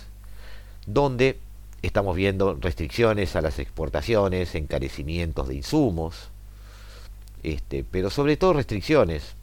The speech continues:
que varios países han impuesto sobre alimentos esenciales, eh, como cereales, aceites y legumbres. Se dice que hasta diecinueve estados han aplicado ya algún tipo de medida proteccionista sobre el comercio de alimentos desde marzo de este año.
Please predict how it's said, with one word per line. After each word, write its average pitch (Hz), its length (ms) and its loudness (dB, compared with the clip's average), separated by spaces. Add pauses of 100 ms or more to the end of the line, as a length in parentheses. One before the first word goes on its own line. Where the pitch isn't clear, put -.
que 87 80 -2
varios 85 220 2
países 82 340 0
han 87 80 0
impuesto 82 420 -2 (340)
sobre 101 640 8
alimentos 90 400 2
esenciales, 101 800 6 (880)
eh, - 80 -10
como 69 180 -6
cereales, 104 560 8
aceites 139 480 2
y 113 40 2
legumbres. 110 480 0 (560)
Se 120 180 12
dice 127 240 10
que 139 260 12
hasta 104 240 10
diecinueve 92 500 6
estados 165 440 8
han 120 80 10
aplicado 113 440 6
ya 160 200 8
algún 101 240 4
tipo 143 300 4
de 82 160 8
medida 104 320 8
proteccionista 92 580 0
sobre 85 220 0
el 71 60 -2
comercio 82 340 -2
de 71 60 2
alimentos 95 380 2
desde 73 200 2
marzo 127 480 2 (460)
de 67 80 -2
este 55 240 -6
año. - 260 -6